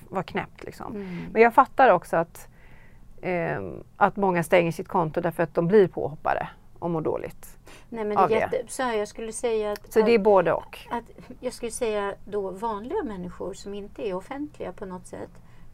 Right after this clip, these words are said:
Speaker 2: eh, som är på sociala medier och bara har sina vänner
Speaker 1: Mm.
Speaker 2: som följare.
Speaker 1: Mm.
Speaker 2: Där, där,
Speaker 1: Som
Speaker 2: där,
Speaker 1: jag har haft
Speaker 2: ja,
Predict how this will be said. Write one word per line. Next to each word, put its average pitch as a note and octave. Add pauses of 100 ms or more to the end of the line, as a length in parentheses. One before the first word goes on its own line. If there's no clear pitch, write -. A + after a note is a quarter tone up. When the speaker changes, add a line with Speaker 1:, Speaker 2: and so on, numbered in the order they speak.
Speaker 2:
eh, F3+ (200)
som G#3 (440)
är A3+
på -
sociala G3
medier F3+ (360)
och G3+
bara G3
har F#3
sina F3+
vänner G3 (140)
Speaker 1:
Mm. F3+
Speaker 2:
som G3
följare. A3 (1300)
Speaker 1:
Mm. -
Speaker 2:
Där, A#3
där, A3
Speaker 1:
Som A3
Speaker 2:
där, F#3+
Speaker 1:
jag D#3
har C#3+
haft C4+
Speaker 2:
ja, C4